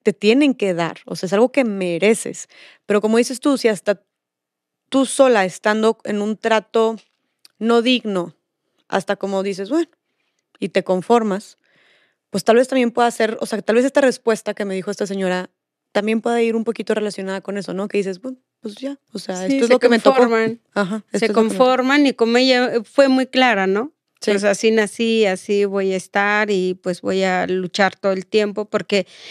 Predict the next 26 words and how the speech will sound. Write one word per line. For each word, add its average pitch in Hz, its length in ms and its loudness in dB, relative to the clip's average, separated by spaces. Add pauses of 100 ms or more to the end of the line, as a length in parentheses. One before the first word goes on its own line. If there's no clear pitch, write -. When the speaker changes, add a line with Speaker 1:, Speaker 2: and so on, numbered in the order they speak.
(100)
Speaker 1:
Sí. - 140 0
Speaker 2:
ella, 247 380 2
eh, 226 640 4
eh, 202 40 -4
son, 240 560 2
son 226 540 0
mujeres 220 600 2
que 220 140 0
vienen 202 580 0 (280)
con, 208 600 0 (720)
con 226 220 4
mucha 240 300 2
pobreza. 196 600 -4 (420)
Speaker 1:
Sí. - 200 -20 (180)
Speaker 2:
Pero 214 300 2
también 208 500 2
s-, - 220 -6
la 202 160 0
gente 208 320 0
se - 120 -4
aprovecha 190 680 -2
de 185 100 -6
ellas, 202 340 -10
Speaker 1:
Claro. 202 300 -4
Speaker 2:
¿no? 196 240 -4
Entonces, 190 720 -8